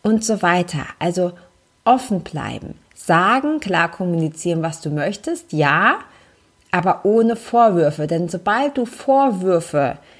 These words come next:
dem anderen gegenüber hast, wird es sehr schwierig für dich überhaupt dran zu kommen, weil der andere sofort dicht macht. Und eben gerade diese beiden Worte nie und immer sind grundsätzlich mit Vorwürfen gekoppelt und führen dazu,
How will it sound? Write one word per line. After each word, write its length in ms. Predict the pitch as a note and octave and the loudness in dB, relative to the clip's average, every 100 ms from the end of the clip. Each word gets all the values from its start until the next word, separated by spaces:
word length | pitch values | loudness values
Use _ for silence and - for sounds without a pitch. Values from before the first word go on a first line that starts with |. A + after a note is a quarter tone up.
| - - _ _ | -20 -20 _ _
dem 120 | E3+ E3 | 0 2
anderen 440 | F3+ G#3 G3+ F#3+ | 2 2 2 0
gegenüber 680 | F3+ F3 E3+ F#3 D#3+ D3 D3+ | 0 0 0 -2 -2 -2 -4
hast, 520 | F2 D#2 E3 - - _ _ _ _ | -8 -8 -12 -14 -20 _ _ _ _
wird 180 | E3 E3+ | 0 0
es 160 | D#3 - | 0 0
sehr 180 | F3+ E3+ | 2 2
schwierig 580 | - E3+ G3+ G#3+ F3 | 0 0 2 2 0
für 120 | - E3+ | -2 -4
dich 200 | E3+ E3 | -4 -2
überhaupt 480 | E3+ E3 F3+ - | -4 0 -2 -2
dran 200 | - E3+ | 0 0
zu 120 | E3 D#3 | 0 -6
kommen, 280 | - D#3 | -2 0
weil 120 | D3 D3+ | 0 0
der 140 | D#3 | 0
andere 360 | D#3 E3+ E3 D#3+ | 0 0 -2 -6
sofort 500 | D#3+ - E3 E3 F3 | -10 -6 -6 -4 -6
dicht 240 | D#3 - | -6 -4
macht. 220 | C#3+ C3 - - - - | -2 -2 -8 -20 -20 -6
Und 180 | D#3+ | -2
eben 200 | F3 F3+ | 2 2
gerade 420 | E3+ E3 D#3+ F3+ F#3 | 0 2 2 2 0
diese 220 | F3 E3+ | -4 -4
beiden 380 | D3 D#3+ D#3+ D#3 | -2 -2 -2 0
Worte 320 | D#3 E3 D#3 | 0 0 2
nie 280 | E3 G3+ A3 | 4 4 4
und 300 | - D#3 - | 0 -6 2
immer 380 | G3 D3+ - D3+ - - | 2 2 0 -6 -12 -10
sind 300 | - E3+ - - | -6 -4 -6 -16
grundsätzlich 920 | - A#3 A3 - F#3 F3+ - C3+ D3+ | 2 2 4 2 0 0 -10 -10 -4
mit 180 | E3 D#3 | -4 -4
Vorwürfen 720 | - G3 G3+ E3 D#3+ D#3 D#3 | 0 2 2 2 -2 0 -4
gekoppelt 640 | D3+ - G3 G3 D#3+ E3+ | -4 0 0 2 0 0
und 180 | D3+ D3+ | -4 -6
führen 280 | - F3+ F3 | 0 0 2
dazu, 480 | D#3+ - - E3 | -2 -4 0 0